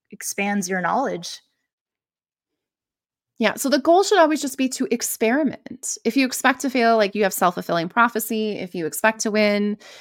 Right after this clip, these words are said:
Speaker 2: you have expectations and disappointment. Like, the goal should always be to experiment.
Speaker 1: Mm-hmm.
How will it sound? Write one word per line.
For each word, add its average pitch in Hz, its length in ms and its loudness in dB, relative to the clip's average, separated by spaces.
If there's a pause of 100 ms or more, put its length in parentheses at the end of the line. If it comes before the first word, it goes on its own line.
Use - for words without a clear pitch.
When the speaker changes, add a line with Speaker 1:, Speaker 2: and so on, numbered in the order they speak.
(140)
Speaker 2:
you - 80 -8
have 165 180 2
expectations 220 720 0
and 208 80 0
disappointment. 202 840 -2
Like, - 240 -8
the 214 100 -2
goal 233 380 2
should 262 160 -2
always 269 380 2
be - 160 -6
to - 160 -10
experiment. - 880 -10 (220)
Speaker 1:
Mm-hmm. 185 120 -12